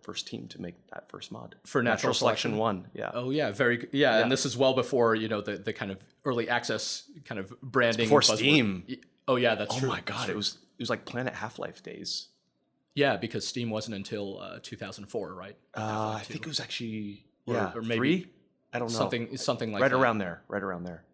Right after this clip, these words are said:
Speaker 2: Yeah, that's,
Speaker 1: Yeah.
Speaker 2: um, yeah, that, th-, uh,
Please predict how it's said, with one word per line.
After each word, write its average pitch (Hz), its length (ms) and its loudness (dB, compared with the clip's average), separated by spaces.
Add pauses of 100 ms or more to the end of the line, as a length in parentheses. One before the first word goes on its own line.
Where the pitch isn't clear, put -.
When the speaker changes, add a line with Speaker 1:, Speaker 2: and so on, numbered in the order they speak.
(420)
Speaker 2:
Yeah, 131 340 6
that's, 104 460 2
Speaker 1:
Yeah. 120 140 4
Speaker 2:
um, 101 360 -2 (960)
yeah, 120 240 4
that, 110 340 -2
th-, - 120 -12
uh, 101 220 -8